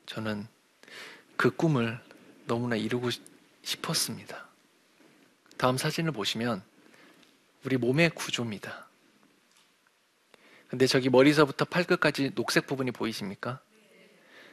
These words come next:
네. 제가 지금 움직일 수 있는 부분은 저 녹색 부분 중에서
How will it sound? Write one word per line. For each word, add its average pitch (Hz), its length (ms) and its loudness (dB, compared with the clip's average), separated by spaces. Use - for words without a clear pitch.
네. - 360 -6
제가 147 300 8
지금 151 220 2
움직일 151 360 4
수 - 140 -2
있는 143 180 -2
부분은 117 500 -6
저 120 120 -4
녹색 117 340 -2
부분 135 220 -4
중에서 107 560 -4